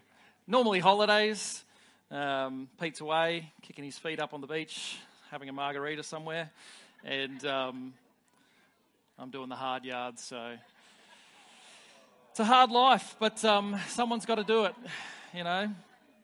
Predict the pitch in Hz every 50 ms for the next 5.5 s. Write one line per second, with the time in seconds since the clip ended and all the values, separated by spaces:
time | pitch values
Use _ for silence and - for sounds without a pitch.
0 | - - _ _ _ _ _ - - _ _ _ - - - - - - - -
1 | - - - - - - - - - _ _ _ _ _ - - - _ _ _
2 | _ _ _ _ _ _ _ _ _ _ _ _ _ _ _ - 180 196 190 185
3 | 180 175 170 160 156 156 - - - 175 170 175 190 - 165 - - 180 175 170
4 | 170 165 165 151 156 156 - - 180 170 156 - 156 135 143 131 131 - - -
5 | - - 170 160 156 165 151 131 117